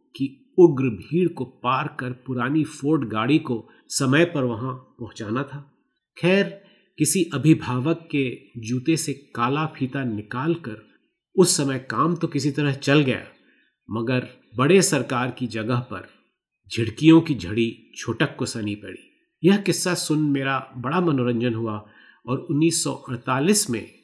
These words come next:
जब वह तलवार एक रात मेरे बंगले से चोरी चली गई,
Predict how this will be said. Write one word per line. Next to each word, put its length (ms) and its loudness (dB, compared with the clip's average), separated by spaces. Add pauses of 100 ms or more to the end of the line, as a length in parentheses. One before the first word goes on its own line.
(100)
जब 200 -8
वह 120 -6
तलवार 540 -6
एक 240 -6
रात 300 -4
मेरे 180 -4
बंगले 380 -4
से 160 -8
चोरी 440 0
चली 280 0
गई, 200 -4